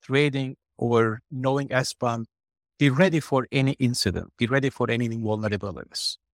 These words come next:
which we learned our lesson from Log four j.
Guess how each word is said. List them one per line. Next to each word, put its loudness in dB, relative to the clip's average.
which 0
we 4
learned 4
our 4
lesson 0
from -2
Log 0
four -4
j. -6